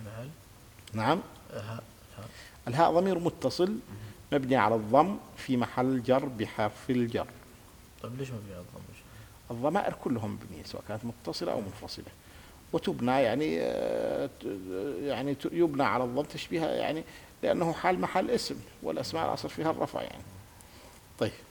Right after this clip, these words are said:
Speaker 2: آه، لو، لو حركته بال-، بالفتح لالتبس، آه، بالمؤنث، و-، ولا يمكن تحريكه بالكسر،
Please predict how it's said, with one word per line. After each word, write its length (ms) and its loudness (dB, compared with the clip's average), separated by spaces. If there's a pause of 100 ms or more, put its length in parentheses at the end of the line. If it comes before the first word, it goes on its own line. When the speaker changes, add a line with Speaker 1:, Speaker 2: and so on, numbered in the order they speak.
(1000)
Speaker 2:
آه، 180 -2
لو، 460 6
لو 200 8
حركته 680 2
بال-، 680 0
بالفتح 540 -2
لالتبس، 520 -2
آه، 140 4 (600)
بالمؤنث، 760 0 (880)
و-، 400 2 (920)
ولا 300 6
يمكن 280 0
تحريكه 500 -4
بالكسر، 480 -4